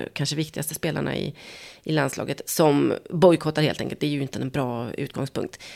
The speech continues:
Dock säger ju många röster från Spanien att det har, det har blivit en rejäl fart på, ehm, utvecklingskurvan, och e-, de som har kommit in som ersättare, och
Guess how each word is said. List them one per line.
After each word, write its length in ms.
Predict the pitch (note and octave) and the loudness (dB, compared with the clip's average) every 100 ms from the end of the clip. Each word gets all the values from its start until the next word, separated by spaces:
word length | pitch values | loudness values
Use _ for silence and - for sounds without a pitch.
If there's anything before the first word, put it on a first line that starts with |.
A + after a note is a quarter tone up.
| - | -12
Dock 440 | E3 G3 G3 - - | 4 6 6 -2 -8
säger 320 | - E3 - | 0 2 4
ju 160 | D#3 - | 2 2
många 260 | E3+ D#3 D#3 | 4 4 2
röster 220 | D#3 - | 0 -2
från 120 | D#3 | -4
Spanien 360 | D#3 B2+ A2+ B2+ | -2 -4 -2 -4
att 120 | - | -4
det 80 | C#3+ | -4
har, 180 | C#3 - | -4 -2
det 100 | C#3+ | -2
har 160 | C#3+ - | -2 -4
blivit 340 | - D#3+ C#3+ | -2 -2 0
en 160 | D3+ D3+ | 0 2
rejäl 420 | F3+ A3+ D#3 B2 | 6 6 6 4
fart 360 | - A2+ - - | 2 0 0 -4
på, 300 | C#3 C3+ - - - - | 0 0 -2 -10 -20 -12
ehm, 760 | - C#3+ B2+ A#2+ A#2 F#2+ D#2+ - - | -2 0 2 0 -2 -2 -4 -4 2
utvecklingskurvan, 720 | F3 C3+ C3+ - D3+ C#3+ C#3+ | 2 2 0 0 0 0 0
och 100 | - | 2
e-, 140 | D3+ | 0
de 240 | - C3+ D#3 | 0 0 0
som 160 | D3+ | 0
har 80 | D3 | 0
kommit 220 | C#3+ D3 | 2 2
in 80 | D#3 | 2
som 100 | D3 | 2
ersättare, 560 | D3+ C#3+ - C#3+ F3 D#3+ | 2 2 0 0 0 2
och 500 | - F3 - _ | 4 4 2 _